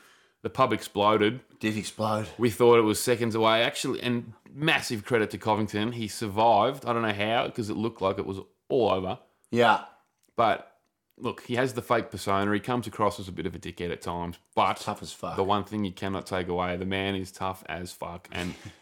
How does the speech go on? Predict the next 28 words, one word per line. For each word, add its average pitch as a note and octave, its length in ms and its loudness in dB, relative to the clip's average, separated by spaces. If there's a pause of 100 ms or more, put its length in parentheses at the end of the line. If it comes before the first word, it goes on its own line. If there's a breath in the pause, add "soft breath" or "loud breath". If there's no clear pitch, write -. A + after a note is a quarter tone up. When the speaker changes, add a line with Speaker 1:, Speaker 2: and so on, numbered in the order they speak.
(120)
Speaker 2:
<laughs> - 460 -20
Speaker 1:
i-, D#2 260 -8
without, B2 600 2 (760)
no B2 240 2
word A#2+ 180 8
of G2+ 80 2
a G2+ 40 6
lie, G2+ 240 6
he's G#2+ 160 -2
the A2 100 -8
best - 420 0 (200)
in A2 140 -4
that G2 160 -2
division F#2 440 -6
apart - 380 -2
from E2+ 400 -12
Usman. E2 360 -10
Like, E2 340 -12 (560)
Speaker 2:
Dana D#3 260 4
White A2 300 6
said E2 220 -6
that. E2+ 240 -8 (120)
Speaker 1:
he's A#2 240 -10
as A2+ 80 -10
good C3+ 160 0
as A#2 100 -2
it A2+ 100 -6
gets G#2+ 440 0